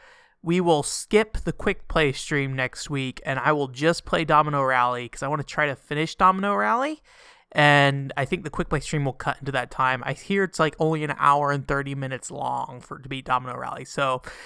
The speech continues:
so if, uh, you know, Ghost in the Shell takes about forty minutes, I think that's probably gives us plenty of time for me to clean up everything, move over consoles and all that stuff. Um,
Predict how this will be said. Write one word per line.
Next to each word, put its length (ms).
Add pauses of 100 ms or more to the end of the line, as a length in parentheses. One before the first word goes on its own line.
(180)
so 260
if, 500
uh, 400
you 120
know, 100
Ghost 240
in 60
the 60
Shell 260
takes 240
about 240
forty 260
minutes, 340
I 120
think 180
that's 260
probably 380
gives 220
us 80
plenty 260
of 80
time 460
for 160
me 160
to 160
clean 320
up 180
everything, 640
move 240
over 360
consoles 580
and 80
all 120
that 220
stuff. 340 (600)
Um, 460